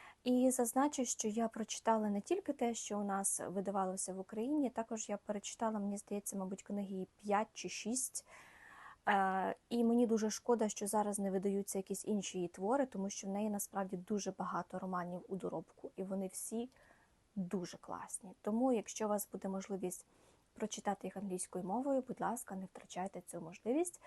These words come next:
А наші видавництва дуже прошу продовжувати видавати цю фантастичну, не побоюсь цього слова, письменницю. Наступним я хочу показати вам Валерія Шевчука.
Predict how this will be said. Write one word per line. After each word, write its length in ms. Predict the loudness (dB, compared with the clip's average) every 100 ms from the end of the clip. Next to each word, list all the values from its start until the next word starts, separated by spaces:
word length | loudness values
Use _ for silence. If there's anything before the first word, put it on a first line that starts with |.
| -18 -16 -12 0
А 280 | 2 2
наші 380 | 0 0 -2 -4
видавництва 640 | -2 -2 0 0 2 2 2
дуже 280 | 0 -2
прошу 460 | -6 -2 -2 0 -4
продовжувати 920 | -6 -6 0 2 2 2 -2 -2 -4
видавати 540 | -6 -2 2 0 0 -6
цю 200 | -4 -6 _ _ _ 4
фантастичну, 800 | 4 4 -4 -2 -4 -4 -4 -2
не 120 | -2
побоюсь 480 | -2 0 2 2 -2
цього 160 | -8
слова, 300 | -4 -4 -4 -4
письменницю. 640 | -8 -6 -10 -10 -16 -18 -20 _ _ _ -4
Наступним 640 | 2 2 4 4 6 6
я 60 | 6
хочу 280 | 4 0 -2
показати 600 | -4 0 2 2 2 2
вам 260 | 2 2
Валерія 640 | 2 2 2 2 2 -2 -4 -10
Шевчука. 640 | -8 -6 -6 -8 -6